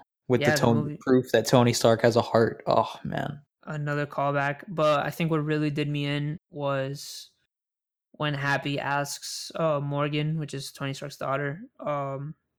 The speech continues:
Speaker 2: like, if she's hungry, what she wants to eat. She says that she wants cheeseburgers.
Speaker 1: Yeah.
Speaker 2: And then, uh, Happy's like, "Oh, uh, your father loved cheeseburgers. I'll get you all the cheeseburgers you want."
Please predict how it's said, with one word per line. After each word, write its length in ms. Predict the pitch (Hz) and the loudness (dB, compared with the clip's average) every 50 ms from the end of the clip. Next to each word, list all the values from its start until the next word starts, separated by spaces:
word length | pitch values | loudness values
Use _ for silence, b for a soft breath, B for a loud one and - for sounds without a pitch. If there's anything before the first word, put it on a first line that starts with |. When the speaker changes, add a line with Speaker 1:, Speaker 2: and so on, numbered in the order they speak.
| _ _ _ _ _ _ | _ _ _ _ _ _
Speaker 2:
like, 120 | 156 147 - | -10 -10 -8
if 80 | 143 | -10
she's 160 | - - 156 - | -10 -10 -10 -6
hungry, 280 | 147 143 151 151 151 | -4 -4 -2 -2 -2
what 120 | 147 151 151 | -2 -4 -4
she 80 | - 151 | -4 -4
wants 160 | 147 139 - | -6 -6 -6
to 60 | - | -6
eat. 240 | - 156 156 147 147 | -4 -2 -2 -2 -4
She 140 | - - 160 | -6 -8 -8
says 220 | - 151 147 147 | -6 -4 -4 -2
that 180 | 151 147 143 139 | -2 -2 -2 -4
she 120 | - 151 | -6 -6
wants 200 | 143 143 143 - | -4 -4 -4 -6
cheeseburgers. 720 | - - 160 151 151 151 151 156 170 175 185 180 - - - _ _ _ _ _ _ | -8 -8 -8 -6 -4 -2 -2 0 0 0 0 -2 -6 -12 -20 _ _ _ _ _ _
Speaker 1:
Yeah. 360 | - 123 117 113 113 113 110 - - _ _ _ _ _ _ _ _ _ _ _ _ _ _ _ - | 0 2 4 4 4 2 0 -4 -10 _ _ _ _ _ _ _ _ _ _ _ _ _ _ _ -4
Speaker 2:
And 80 | 156 151 | -2 0
then, 440 | 147 147 147 147 143 139 131 - - _ _ - | 0 2 0 0 0 -2 -4 -6 -10 _ _ -2
uh, 320 | 156 151 143 143 139 143 | 0 2 2 2 0 0
Happy's 420 | 143 151 147 143 - 160 147 151 | -2 -2 -2 -2 -2 -4 -4 -2
like, 280 | 156 139 139 135 131 - | 0 0 0 -2 -4 -2
"Oh, 220 | - 147 143 139 135 | 0 0 2 2 0
uh, 300 | 131 135 127 127 131 - 214 226 220 - _ _ - - - - _ | -2 -4 -6 -8 -8 -8 -10 -12 -14 -16 _ _ -18 -18 -18 -12 _
your 100 | 156 147 | -10 -4
father 240 | - 156 147 156 151 | 0 2 2 4 4
loved 220 | 147 151 151 143 - | 4 2 2 0 -2
cheeseburgers. 460 | - 151 143 135 139 135 135 135 135 | -4 -4 -4 -2 -4 -4 -4 -6 -6
I'll 60 | 135 | -4
get 160 | 139 143 143 - | -4 -4 -2 0
you 80 | 147 | 0
all 80 | 143 143 | 0 0
the 60 | 147 | -2
cheeseburgers 440 | - - 151 143 143 143 139 143 139 | -2 -4 -4 -4 -4 -4 -4 -4 -4
you 100 | 143 135 | -4 -4
want." 80 | 135 | -6